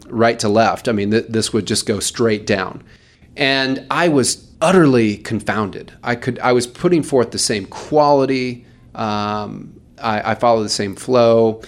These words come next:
And at the end of the semester, we got to have a feedback session with the professor, and I immediately shot up my hand, and I'm sure I sounded like an obnoxious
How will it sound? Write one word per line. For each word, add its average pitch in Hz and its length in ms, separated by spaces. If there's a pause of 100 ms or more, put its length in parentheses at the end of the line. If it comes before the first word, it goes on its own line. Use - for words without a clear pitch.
(320)
And 135 300
at 139 140
the 156 80
end 202 140
of 170 80
the 151 120
semester, 120 600
we 117 120
got 123 180
to 123 80
have 117 120
a 101 60
feedback 110 560
session 101 480
with 110 160
the - 80
professor, - 480
and 95 100
I 110 120
immediately 113 560
shot 104 300
up 104 120
my 104 120
hand, 101 340
and 101 100
I'm 104 80
sure 127 180
I 113 60
sounded 104 400
like 98 220
an 101 100
obnoxious 101 720